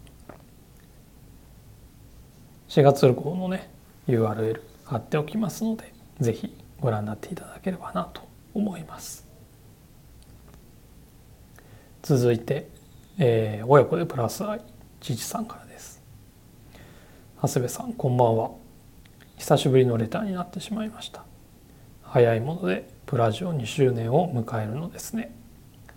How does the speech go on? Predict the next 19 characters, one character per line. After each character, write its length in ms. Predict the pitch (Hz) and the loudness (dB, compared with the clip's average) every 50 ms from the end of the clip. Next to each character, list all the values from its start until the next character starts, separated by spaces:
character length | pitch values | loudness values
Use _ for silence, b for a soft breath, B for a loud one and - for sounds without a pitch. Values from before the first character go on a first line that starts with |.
| B B B B B B B B B - - | B B B B B B B B B -12 -2
こ 120 | - 139 | 2 4
れ 100 | 127 117 | 4 4
ま 140 | 113 113 113 | 4 2 0
で 220 | 120 160 - - - - - - - - - - | -2 -2 -4 -6 -12 -20 -20 -20 -20 -20 -20 -20
一 240 | - - - - 123 | -20 -8 -2 0 0
人 180 | 113 110 110 107 | 2 2 0 -2
語 140 | - - 165 | -2 -4 -4
り 120 | 170 175 | -2 -2
は 220 | 175 170 196 226 - - - - - - | -2 -2 -4 -6 -10 -16 -20 -20 -20 -20
一 200 | - - - 135 | -12 -6 -4 -4
方 280 | - - 123 117 135 120 | -2 -2 -2 0 0 0
な 140 | 117 113 | 2 2
ら 100 | 113 110 | 2 2
ぬ 180 | 104 110 131 175 - - | 0 -2 -6 -10 -12 -4
苦 140 | - - | 0 2
労 160 | 123 113 110 107 | 2 2 0 0
が 160 | 110 127 135 | 0 0 0
あ 40 | |
っ 60 | 147 | -2